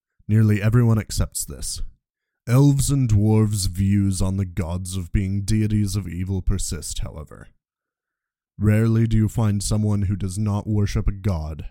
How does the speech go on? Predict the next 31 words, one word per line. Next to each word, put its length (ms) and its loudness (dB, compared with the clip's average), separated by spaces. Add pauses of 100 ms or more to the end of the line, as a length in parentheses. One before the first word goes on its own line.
outside 420 -2
of 120 -8
those 240 -2
circles. 600 -8 (1000)
The 80 -4
majority 500 2
worship 420 2
a 60 2
god 360 0
relevant 440 0
to 80 -4
their 160 -2
current 300 -4
situation 800 -2 (340)
or 80 -4
plans, 680 -4 (960)
which 220 2
means 320 2
many 240 2
worship 480 2 (260)
several 480 0
gods. 640 -8 (1300)
If 140 -4
a 80 0
farmer 460 4
who 120 6
worshipped 500 2
the 80 0
god 220 0
of 100 -4
farming 600 -2